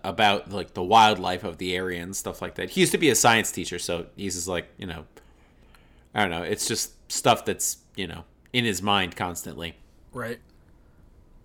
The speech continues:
Speaker 2: Ask
Speaker 1: But
Speaker 2: him
Speaker 1: he
Speaker 2: about zoo books.
Speaker 1: But he showed me, I will. But he showed me the, the shoreline, okay,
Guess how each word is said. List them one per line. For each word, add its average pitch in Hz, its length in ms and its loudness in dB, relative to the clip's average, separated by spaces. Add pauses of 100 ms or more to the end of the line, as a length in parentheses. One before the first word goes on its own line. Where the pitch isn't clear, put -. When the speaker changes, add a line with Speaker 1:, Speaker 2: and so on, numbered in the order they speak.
(1500)
Speaker 2:
Ask 131 240 -4
Speaker 1:
But 131 100 4
Speaker 2:
him 120 60 2
Speaker 1:
he 147 60 0
Speaker 2:
about 143 200 -6
zoo 139 260 -4
books. - 480 -6 (600)
Speaker 1:
But 135 180 -2
he 120 80 2
showed 151 420 4
me, 135 300 0
I 113 80 2
will. 101 240 0 (840)
But 139 160 6
he 135 80 6
showed 160 320 2
me 131 420 -4 (360)
the, 110 500 0
the 107 100 -6
shoreline, 135 840 2 (460)
okay, 107 520 -2